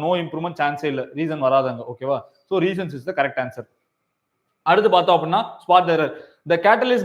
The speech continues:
grazing. கேட்டில் கரெக்டா இருக்கு. கேட்டில் வந்து ப்ளூரல், அதாவது சிங்குலர், அதாவது ப்ளூரல், அதாவது காமன் நவுன். அதை வந்து நம்ம சொல்ல முடியாது. ஓகேவா? காம்பவுண்ட் நவுன், காமன் நவுன். ஓகேவா? So, காமன் நவுன் நம்மளால ப்ளூரல்ல சொல்ல முடியாது. Grazing in the field near the farm. The cattle is grazing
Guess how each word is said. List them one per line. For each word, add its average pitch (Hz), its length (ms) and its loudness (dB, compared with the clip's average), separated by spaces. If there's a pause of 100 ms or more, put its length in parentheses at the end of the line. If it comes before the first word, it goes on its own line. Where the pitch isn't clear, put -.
grazing. 185 360 0
கேட்டில் 185 300 0 (100)
கரெக்டா 185 320 2
இருக்கு. 160 200 -4 (400)
கேட்டில் 170 300 0
வந்து 175 140 0 (440)
ப்ளூரல், 180 360 0 (220)
அதாவது 175 320 -4
சிங்குலர், 196 320 -2
அதாவது 196 200 -2 (360)
ப்ளூரல், 196 360 -2
அதாவது 180 580 -4
காமன் 202 320 0
நவுன். 147 220 -6
அதை 160 140 -4
வந்து 185 140 -4
நம்ம 175 160 -6
சொல்ல 165 200 0
முடியாது. 143 240 -4
ஓகேவா? 147 220 -6 (100)
காம்பவுண்ட் 175 360 -2
நவுன், 127 140 -14 (120)
காமன் 175 260 -2
நவுன். 135 180 -10
ஓகேவா? 135 260 -6 (300)
So, 156 60 -10 (100)
காமன் 185 260 0
நவுன் 180 180 -4
நம்மளால 165 280 -2
ப்ளூரல்ல 160 300 -2
சொல்ல 147 100 -8
முடியாது. 143 220 -8
Grazing 170 340 0
in 156 80 -6
the 226 80 0 (380)
field 208 200 2 (120)
near 190 200 0
the 180 140 2
farm. 170 160 -2 (340)
The 156 60 -2 (100)
cattle 202 320 2
is 180 160 -6
grazing 175 320 0